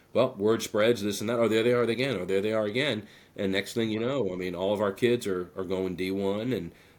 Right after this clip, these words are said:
um, you know, uh, not that, you know, D one's the only thing, but, but most of them went D one and, and got scholarships and got a, a chance to play at a pretty high level and, and have a good time. So I think, I think that's what we focused on. We looked for those kind of kids as opposed to,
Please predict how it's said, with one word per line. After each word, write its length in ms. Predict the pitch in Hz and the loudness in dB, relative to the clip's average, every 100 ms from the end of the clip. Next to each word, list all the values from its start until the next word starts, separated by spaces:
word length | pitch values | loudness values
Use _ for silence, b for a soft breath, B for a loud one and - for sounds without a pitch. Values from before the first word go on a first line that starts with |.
| - | -8
um, 560 | 92 82 82 82 82 80 | -6 -4 -6 -6 -10 -8
you 100 | 101 | -6
know, 300 | 82 82 82 | -2 -2 -2
uh, 120 | 80 | -2
not 220 | 82 110 117 | -4 -2 0
that, 160 | 104 - | -2 -4
you 100 | 110 | -4
know, 80 | 98 | -2
D 140 | 104 | 0
one's 180 | 104 98 | 0 0
the 80 | 95 | 0
only 160 | 104 | -2
thing, 220 | 104 127 156 | -2 -4 -2
but, 260 | 95 - | -4 -2
but 160 | 95 - | -6 -4
most 380 | 101 98 110 123 | -2 0 0 -2
of 80 | |
them 120 | 117 113 | -2 -2
went 220 | 110 90 | -4 -2
D 140 | 113 | -2
one 320 | 117 120 170 | -2 -2 -4
and, 160 | 92 90 | -6 -6
and 120 | 92 | -6
got 200 | 87 98 | -2 -4
scholarships 680 | - 117 113 - 95 73 - | -2 -4 -4 -4 -4 -6 -8
and 120 | 82 | -10
got 160 | 82 87 | -6 -6
a, 220 | 87 - | -4 -6
a 40 | - | -6
chance 300 | - 101 95 | -4 -6 -6
to 100 | - | -8
play 220 | 110 104 | -4 -4
at 80 | 101 | -4
a 40 | |
pretty 200 | - 104 | -4 -6
high 140 | 98 | -2
level 400 | 98 95 107 117 | -2 0 -2 -2
and, 200 | 117 85 B B B - | -4 -6 B B B -6
and 140 | 98 | -4
have 160 | 101 98 | -2 -2
a 60 | |
good 180 | 95 98 | -2 -4
time. 320 | 107 104 85 | -4 -4 -4
So 240 | 80 92 82 | -6 -4 -4
I 80 | |
think, 300 | 82 110 95 B B B B | -4 -4 -6 B B B B
I 60 | 101 | -6
think 200 | 110 - | -4 2
that's 240 | 117 120 | 2 2
what 120 | 117 | -2
we 100 | 95 | -2
focused 380 | 95 98 85 - | 0 0 -2 -4
on. 180 | 92 90 | -4 0
We 80 | 92 | 0
looked 180 | 98 | -2
for 120 | - 92 | -2 0
those 220 | 92 95 | 0 0
kind 200 | 104 90 | -4 -6
of 80 | 80 | -2
kids 460 | 101 87 82 - | -2 -2 -4 -10
as 260 | - 87 82 | -10 -8 -8
opposed 440 | 87 95 85 78 - | -8 -6 -6 -8 -6
to, 300 | 92 80 | -4 -4